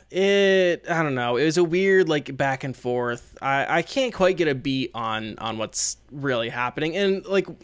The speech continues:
another big part of what was happening with that lawsuit was all the coverage would, like, focus on, like,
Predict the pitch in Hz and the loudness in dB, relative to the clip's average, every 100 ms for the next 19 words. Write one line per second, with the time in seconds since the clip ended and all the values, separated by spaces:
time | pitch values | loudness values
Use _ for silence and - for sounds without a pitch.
0 | - - - - - 180 226 226 202 - | -20 -18 -18 -18 -4 -2 0 0 -2 2
1 | 180 175 170 147 156 147 147 151 135 127 | 4 4 2 0 0 0 0 -2 -2 -2
2 | 131 131 135 123 120 120 127 151 135 135 | 0 -2 -2 -2 0 -2 -2 -4 -2 -2
3 | 123 - 135 151 196 180 - 131 131 160 | -4 -8 -2 2 2 0 -2 -2 0 0
4 | 175 170 - - - - - - - - | 0 -4 -16 -20 -20 -20 -20 -20 -20 -20
5 | - - - _ - 151 156 156 151 143 | -20 -20 -20 _ -14 -4 2 4 4 4
6 | 135 127 - 80 117 147 135 131 - - | 2 0 -8 -20 -6 -2 0 -2 -4 -18
7 | - - - - - - - _ _ - | -20 -18 -20 -20 -20 -20 -20 _ _ -20
8 | - - 175 165 175 165 175 165 156 143 | -20 -6 2 2 4 2 2 2 2 0
9 | 139 | -2